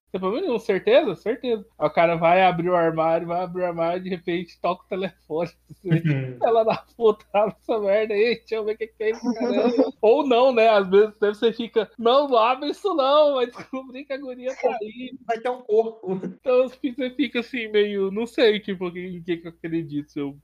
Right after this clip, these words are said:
Speaker 1: torço pra ter alguma coisa ali e acabar com o mistério, ou se eu torço pra não ter nada ali e continuar de boa.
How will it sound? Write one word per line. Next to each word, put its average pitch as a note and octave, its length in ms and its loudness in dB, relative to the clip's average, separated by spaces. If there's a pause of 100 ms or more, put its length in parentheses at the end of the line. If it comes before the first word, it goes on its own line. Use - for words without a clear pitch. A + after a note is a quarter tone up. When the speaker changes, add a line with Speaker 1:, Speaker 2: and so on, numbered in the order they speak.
Speaker 1:
torço E3+ 360 2
pra D#3+ 120 2
ter E3 240 0
alguma D#3+ 320 4
coisa D3+ 340 -2
ali D3+ 300 -6
e D3 40 0
acabar D#3 340 -6
com - 80 -18
o D3+ 40 -10
mistério, D3+ 580 -8
ou G3 80 -4
se A3 100 0
eu G3+ 60 6
torço G#3 280 2
pra A3 140 4
não G#3+ 220 0
ter A#3 240 4
nada G#3 340 2
ali G3 360 -4
e A3 60 -20
continuar A3+ 680 -6 (260)
de G#3+ 160 -12
boa. E3+ 460 -4